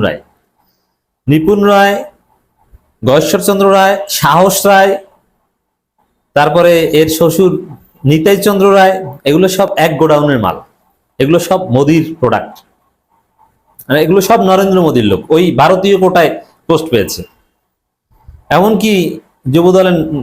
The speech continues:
রবিউল ইসলাম নয়নরাও কিন্তু এদের দুই চোখেও দেখতে পারে না। এরা ছিল সংস্কারপন্থী, খালেদা জিয়া এবং তারেক রহমানকে জেল খাটানো পন্থী সাত সালে, মনে আছে?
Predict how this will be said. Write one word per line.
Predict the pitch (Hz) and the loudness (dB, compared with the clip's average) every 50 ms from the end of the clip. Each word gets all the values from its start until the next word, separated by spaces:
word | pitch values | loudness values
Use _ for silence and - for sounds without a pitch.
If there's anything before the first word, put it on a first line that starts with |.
| 131 - 135 | -4 -2 0
রবিউল | 151 156 160 180 185 | 0 0 2 2 0
ইসলাম | 180 180 - 185 165 | 0 0 -2 -2 0
নয়নরাও | 151 156 160 170 170 170 170 190 196 180 | 0 0 0 0 0 0 2 2 2 2
কিন্তু | 180 180 180 185 | 0 0 2 0
এদের | 170 160 160 160 156 | 0 0 0 -2 0
দুই | 156 160 165 | -2 -2 0
চোখেও | 160 170 156 156 185 175 | 0 -2 0 0 0 0
দেখতে | 143 131 - - 123 | 0 -4 -4 -4 -4
পারে | 104 101 92 87 | -4 -4 -4 -6
না। | 82 80 - - _ _ _ _ _ _ _ _ _ _ _ _ _ _ _ _ _ _ _ _ _ _ _ 135 | -8 -10 -14 -16 _ _ _ _ _ _ _ _ _ _ _ _ _ _ _ _ _ _ _ _ _ _ _ 0
এরা | 139 165 175 | 0 2 2
ছিল | 170 - 185 190 196 | 0 0 2 2 2
সংস্কারপন্থী, | 190 190 196 190 190 185 - - 208 190 180 175 165 143 147 156 | 0 0 -2 -2 -2 -2 -2 -2 -2 0 0 0 -2 0 -2 -2
খালেদা | 135 143 156 160 160 160 165 160 | 0 0 0 0 0 0 0 0
জিয়া | 160 170 175 170 | 2 0 0 0
এবং | 170 165 165 160 165 - _ _ _ _ _ _ | 0 -2 -4 -6 -10 -14 _ _ _ _ _ _
তারেক | 151 151 151 147 151 | 0 0 0 0 0
রহমানকে | 156 160 165 165 165 160 151 | 0 0 0 -2 -2 -2 0
জেল | 131 147 156 151 | 0 0 0 2
খাটানো | 151 156 156 143 135 139 | 0 0 0 0 -2 -2
পন্থী | 123 120 120 107 92 98 80 78 | -2 -2 -4 -4 -6 -10 -12 -10
সাত | - - 131 - - - | -6 -6 -4 -4 -4 -8
সালে, | 107 92 82 78 | -8 -6 -6 -6
মনে | 101 123 147 156 151 131 | -4 -2 -2 -2 -2 -2
আছে? | - - 160 | -2 -2 -2